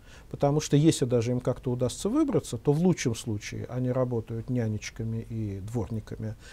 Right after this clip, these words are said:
как у нас сегодня работают таджики и узбеки. В худшем случае они вообще ничего не могут. Но вот основная масса людей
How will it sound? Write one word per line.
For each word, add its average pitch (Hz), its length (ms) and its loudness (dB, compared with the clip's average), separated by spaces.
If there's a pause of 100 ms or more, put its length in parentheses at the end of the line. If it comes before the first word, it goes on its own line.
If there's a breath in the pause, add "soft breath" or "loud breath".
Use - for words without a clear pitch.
(140 loud breath)
как - 220 -2
у 160 60 6
нас 127 200 6
сегодня 113 380 -2
работают 113 500 -6
таджики 110 460 -6
и 104 60 -4
узбеки. 104 600 -4 (520 loud breath)
В - 60 -14
худшем 277 360 6
случае 262 340 0
они 175 140 2
вообще 180 300 0
ничего 73 320 -8
не 85 120 -8
могут. 62 300 -12 (840 loud breath)
Но 160 120 10
вот 349 260 6
основная 254 540 4
масса 185 340 2
людей 135 420 0